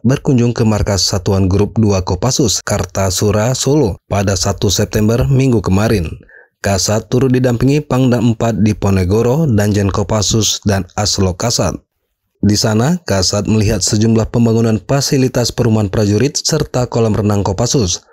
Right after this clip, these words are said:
Selain itu, meninjau pekerjaan pembangunan markas detasemen pembekalan dan angkutan Denbekang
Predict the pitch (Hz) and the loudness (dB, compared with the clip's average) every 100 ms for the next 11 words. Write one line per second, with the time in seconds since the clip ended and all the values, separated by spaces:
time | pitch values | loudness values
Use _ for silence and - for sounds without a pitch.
0 | _ _ _ _ _ _ - - 95 98 | _ _ _ _ _ _ -8 -2 0 2
1 | 101 95 135 175 175 120 113 110 107 98 | 0 0 0 2 0 0 2 2 2 0
2 | 104 - - 107 123 165 180 170 147 123 | -2 -2 0 2 2 0 2 2 2 2
3 | 123 113 101 107 92 - 101 98 - 107 | 2 2 0 -2 -2 -2 -2 0 0 2
4 | 113 120 123 117 110 104 98 98 - 107 | 0 0 0 0 0 0 2 0 -2 -2
5 | 147 143 92 - 92 98 95 98 110 147 | -2 -2 -4 -2 0 2 2 0 0 -2